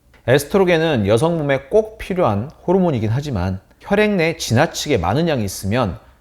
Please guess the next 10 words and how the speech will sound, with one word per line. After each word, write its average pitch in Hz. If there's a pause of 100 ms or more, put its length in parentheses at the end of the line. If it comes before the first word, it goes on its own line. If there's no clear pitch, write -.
(160)
자궁이나 110 (100)
유방에 104 (140)
종양을 151
유발한다는 113
것이죠. 87 (500)
피 233
속의 233
에스트로겐이 156
과잉되지 156
않으려면 104